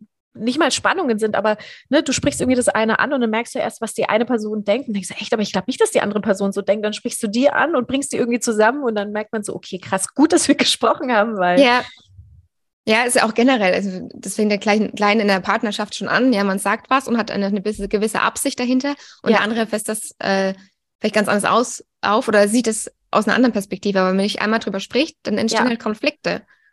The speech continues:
Speaker 1: Total. Also
Speaker 2: Ja.
Speaker 1: bestes Beispiel ist, wenn man über Probleme redet. Also wir haben mit meinem Mann vor kurzem ausgemacht, so wenn, wenn der eine dem anderen was erzählt, muss man eigentlich fast schon immer mit signalisieren, brauche ich jetzt gerade einfach nur Mitgefühl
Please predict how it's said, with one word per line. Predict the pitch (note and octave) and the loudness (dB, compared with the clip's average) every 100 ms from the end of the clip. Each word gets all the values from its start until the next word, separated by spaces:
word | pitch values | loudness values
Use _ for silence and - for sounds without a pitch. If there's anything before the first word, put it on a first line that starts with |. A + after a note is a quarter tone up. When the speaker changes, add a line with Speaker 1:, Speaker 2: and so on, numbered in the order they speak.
| _ | _
Speaker 1:
Total. | - A#3 - - A#3 B3 G3 | -6 -6 -4 -4 0 4 4
Also | A#3+ A3+ | 2 2
Speaker 2:
Ja. | A3+ | 2
Speaker 1:
bestes | D#4+ E4+ - | 2 2 2
Beispiel | A3 C4+ - C4+ C4+ | 2 2 0 -2 0
ist, | - - | 0 0
wenn | A#3 | 0
man | A#3+ A3+ | 0 2
über | A3 | 2
Probleme | - A3 A3 A#3 G#3 F#3+ | 4 2 2 2 0 0
redet. | F3+ G3 F#3+ | -4 -2 -2
Also | G#3+ G#3+ | -2 -2
wir | A3 | 0
haben | A3 A3+ A#3 - - _ | 0 0 -8 -14 -18 _
mit | A3 | -4
meinem | A3 G#3+ | -2 2
Mann | A#3 C#4+ | 0 2
vor | B3 | -2
kurzem | - C4+ - A3+ | 2 2 2 0
ausgemacht, | G#3 A#3 A3+ G3+ G#3 | 2 2 0 -2 -2
so | - G#3+ G#3+ | -2 -4 -2
wenn, | - G#3+ G#3+ _ | -4 -2 -6 _
wenn | A3 G#3+ | -2 0
der | A3 | 2
eine | A3 A3 | 2 2
dem | G#3+ G#3+ | 0 -2
anderen | A#3 A3 | 0 -2
was | G#3 | -2
erzählt, | G3 - B3+ A#3+ A#3+ - | -4 -2 2 4 2 0
muss | - | -6
man | G3+ | -4
eigentlich | G#3+ - | -4 -2
fast | C4+ D4 | -2 0
schon | C#4+ A#3 | 0 2
immer | B3+ | 2
mit | B3 D4 | 2 0
signalisieren, | B3+ A3 G#3+ G#3 A#3 C#4 - - - | 0 0 0 0 -2 -2 -12 -16 0
brauche | B3 D4+ D#4 | 2 4 0
ich | |
jetzt | C4+ C4 - | -2 -4 -6
gerade | A#3+ A3 A#3+ - | -2 0 0 0
einfach | A3+ A#3 G#3 | -2 -2 -4
nur | A#3 A3 G#3+ G#3+ _ _ _ _ _ | 0 2 2 -2 _ _ _ _ _
Mitgefühl | A3 D#4+ - F#4+ - E4+ G4 | 0 0 0 -8 -6 -4 -2